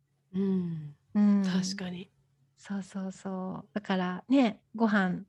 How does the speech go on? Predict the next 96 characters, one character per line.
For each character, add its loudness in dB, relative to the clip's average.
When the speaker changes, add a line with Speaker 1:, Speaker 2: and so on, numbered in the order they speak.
Speaker 2:
と -4
か -2
で -2
も、 2
自 -2
分 4
が 2
何 4
が 2
好 -8
き 0
な 4
の -6
か -10
が -10
分 -8
か 0
っ -16
て -8
い -6
た -10
ら、 0
「マ 2
リ 4
ー -6
ち 0
ゃ 2
ん 2
何 2
が -2
好 -12
き？」 -4
っ -2
て -8
パ 0
ー 4
ト -6
ナ -2
ー 0
に 0
言 -2
わ 0
れ -2
た -8
時 -12
に、 4
あ、 0
私 -4
こ -4
れ 0
が 0
好 -16
き、 -8
こ -6
れ 2
が 2
好 -12
き、 -10
私 -6
こ -4
う 2
い 4
う 0
感 2
じ 2
の 0
お 2
や 4
つ -10
が -4
好 -10
き -8
だ -4
し、 0
な 2
ん 2
か -4
ア 6
ジ 6
ア 4
ン 2
な 0
料 4
理 0
が -2
好 -10
き -2
と -8
か、 -4
ヨ 2
ー 2
ロ 2
ピ 2
ア 2
ン -2
な -4